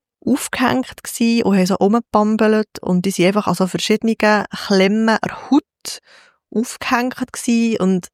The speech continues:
ja, ich weiss auch nicht, das ist einfach so ein bisschen komisch. Aber ich habe mir auch von dieser Dame hier sagen lassen, die ist auch Tamilin, dass das eigentlich mehr so ein kleines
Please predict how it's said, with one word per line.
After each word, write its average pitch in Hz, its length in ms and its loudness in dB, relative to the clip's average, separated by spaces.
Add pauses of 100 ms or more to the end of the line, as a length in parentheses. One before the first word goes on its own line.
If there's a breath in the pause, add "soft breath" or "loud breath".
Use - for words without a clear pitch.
(100)
ja, 220 280 6
ich 196 60 0
weiss 180 220 0
auch 165 80 0
nicht, 151 220 -4
das 175 80 -4
ist - 40 -2
einfach 170 240 0
so 165 80 -4
ein 160 60 -4
bisschen 165 180 -4
komisch. - 540 -6 (500 soft breath)
Aber 233 280 0
ich 254 80 4
habe 208 120 4
mir 190 120 4
auch 196 40 2
von 190 120 -2
dieser 180 200 2
Dame 185 380 2
hier 214 180 2 (120)
sagen 196 280 0
lassen, 240 160 0 (100)
die - 80 0
ist 180 80 -2
auch 190 160 0
Tamilin, 220 680 2 (720 soft breath)
dass 214 160 0
das 214 180 -2
eigentlich 208 280 2
mehr 196 280 4
so 214 80 2
ein 202 40 -2
kleines 202 340 2